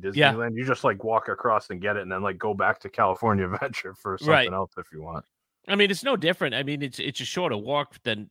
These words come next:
Speaker 1: you know, it's going from Epcot to the Beach Club.
Speaker 2: It's shorter, yes, I agree
Speaker 1: Uh,
Speaker 2: with that.
Speaker 1: yeah, so it's like
Speaker 2: Yeah.
Speaker 1: staying at the Beach Club and saying, "You know what? I, I could go for a green iced tea over
Speaker 2: Yeah.
Speaker 1: in,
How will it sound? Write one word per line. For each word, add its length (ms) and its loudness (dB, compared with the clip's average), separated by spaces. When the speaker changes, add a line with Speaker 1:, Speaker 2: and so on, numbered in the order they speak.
Speaker 1:
you 160 -6
know, 220 -6
it's 260 -10
going 260 2
from 300 -6
Epcot 460 -2
to 80 -8
the 80 -12
Beach 280 -10
Club. 220 -14
Speaker 2:
It's 200 2
shorter, 380 10
yes, 320 0
I 140 0
agree 240 -4
Speaker 1:
Uh, 0 -
Speaker 2:
with 160 -8
that. 60 0
Speaker 1:
yeah, 160 8
so 180 0
it's 140 0
like 160 2
Speaker 2:
Yeah. 60 0
Speaker 1:
staying 260 2
at 100 -2
the 100 -4
Beach 260 -6
Club 220 -2
and 80 -10
saying, 240 -2
"You 80 -4
know 120 -6
what? 220 -2
I, 320 -12
I 40 -14
could 180 -12
go 160 -4
for 200 -2
a 40 0
green 300 -2
iced 300 -6
tea 200 -2
over 200 -4
Speaker 2:
Yeah. 140 2
Speaker 1:
in, 80 -6